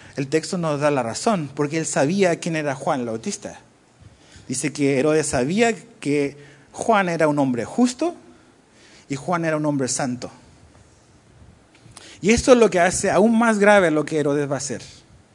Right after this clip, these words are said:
Porque es un hombre que conoce la verdad, la ha oído. Entonces la pregunta para nosotros hoy es, ¿cómo estamos oyendo? ¿Y qué estamos haciendo con la verdad que estamos oyendo?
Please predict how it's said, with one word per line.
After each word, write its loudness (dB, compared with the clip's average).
Porque -2
es -4
un -2
hombre 0
que -2
conoce 0
la -2
verdad, -4
la 2
ha 4
oído. 0
Entonces 0
la 8
pregunta 4
para 4
nosotros -2
hoy 0
es, -6
¿cómo -2
estamos 0
oyendo? -2
¿Y -2
qué -6
estamos -4
haciendo 2
con 2
la 2
verdad -2
que -10
estamos -8
oyendo? -10